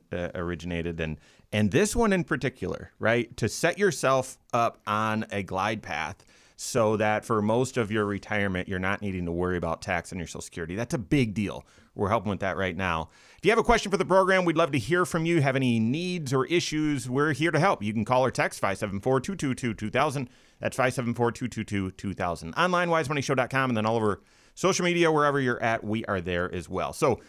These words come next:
you guys know, if you're a fan of the Wise Money Show, uh, how this <laughs> really grinds my gears. <laughs>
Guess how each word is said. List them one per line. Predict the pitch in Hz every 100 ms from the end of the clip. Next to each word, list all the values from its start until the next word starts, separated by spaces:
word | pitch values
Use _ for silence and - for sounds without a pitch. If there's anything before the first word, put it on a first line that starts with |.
| - -
you | 139
guys | 170 151 127
know, | 135 131 120 165 208
if | 110 -
you're | 117
a |
fan | - 123
of |
the | 113
Wise | 110 101
Money | 113 98
Show, | - 95 127 - _ _ _ -
uh, | 104 110 104 101 95
how | 131
this | 135 131
<laughs> | -
really | 180 180
grinds | 151 107 135 139 156 123
my | 135
gears. | 113 110 101 95 - -
<laughs> | -